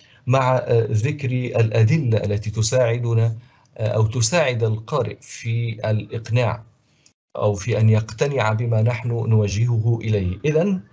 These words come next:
مقال هدفه إقناع القارئ بشيء ما مع ذكر الأدلة التي تؤيد وتساعد في الإقناع.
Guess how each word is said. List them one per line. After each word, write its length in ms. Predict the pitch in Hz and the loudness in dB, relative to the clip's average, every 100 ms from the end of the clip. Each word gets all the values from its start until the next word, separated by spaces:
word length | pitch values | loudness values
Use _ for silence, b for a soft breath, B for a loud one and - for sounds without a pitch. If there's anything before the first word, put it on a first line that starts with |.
| b b b b _ | b b b b _
مقال 600 | 135 131 147 143 160 202 | 0 0 2 2 2 2
هدفه 580 | 160 160 139 120 143 135 120 | 2 2 2 0 -2 -2 -4
إقناع 460 | 117 135 143 131 | -4 -2 0 2
القارئ 560 | 117 110 - 151 185 214 - b b b - | 2 0 0 2 2 -2 -10 b b b -4
بشيء 420 | 120 156 151 - | -2 0 -2 -4
ما 260 | 135 156 | -4 -2
مع 220 | 202 202 151 | 0 0 0
ذكر 320 | 147 160 135 | 0 -4 -6
الأدلة 640 | 127 117 139 107 85 78 b b b - | -2 0 0 -2 -4 -8 b b b 0
التي 400 | 117 110 117 110 | 2 2 0 -4
تؤيد 680 | 117 113 117 110 107 107 107 | -2 0 0 0 -2 -2 -4
وتساعد 560 | 104 101 101 117 101 95 | -6 -4 -2 0 0 -2
في 140 | 87 | -6
الإقناع. 520 | - 110 - 175 - | -6 -10 -10 -12 -12